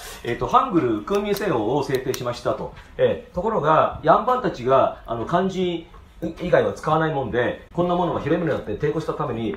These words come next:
朝鮮王朝時代に全然ハングル広まってなかったのを、広めたのは、実は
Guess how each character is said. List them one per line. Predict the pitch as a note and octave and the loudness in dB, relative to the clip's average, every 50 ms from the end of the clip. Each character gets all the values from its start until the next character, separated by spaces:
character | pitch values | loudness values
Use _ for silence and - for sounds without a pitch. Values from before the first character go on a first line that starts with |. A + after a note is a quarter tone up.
| - | -6
朝 | - - G3+ G#3 | -4 -2 -2 -2
鮮 | - A3 G#3+ | -2 -2 -2
王 | G#3 | -2
朝 | G3+ G#3 | -2 -2
時 | F#3+ - | -2 -2
代 | E3 A#2+ | -2 -4
に | G#2+ G2+ F#2+ | -4 -4 -2
全 | - E3+ F#3 F#3 | 0 0 0 2
然 | F3+ F#3 D#3 | 0 -2 0
ハ | - F#3 | 0 0
ン | F3+ | 0
グ | D3 A2+ | 0 -4
ル | G2 | -4
広 | - B2+ C3+ | -4 -2 -2
ま | C#3 B2+ | -2 -2
っ | - | -2
て | A2+ | -6
な | G#2 | -6
か | G2 F#2 | -6 -6
っ | - - | -10 -10
た | - G#2+ | -8 -6
の | G#2 B2 D#3+ | 0 2 2
を、 | D3+ - - - - - | 2 2 0 -6 -12 -4
広 | - F3 G3+ G3+ | -2 0 0 0
め | F3 | 0
た | - - - A#2+ - - - E3 | 0 2 2 2 2 0 -2 -2
の | F3 F3 | 2 4
は、 | D#3 - E3+ - - - | 4 4 4 2 -4 -10
実 | A#2+ - C#3+ | -12 -6 -4
は | C3 C3+ D#3+ D3+ A#2+ A2 - - | 0 4 4 4 4 2 -2 -8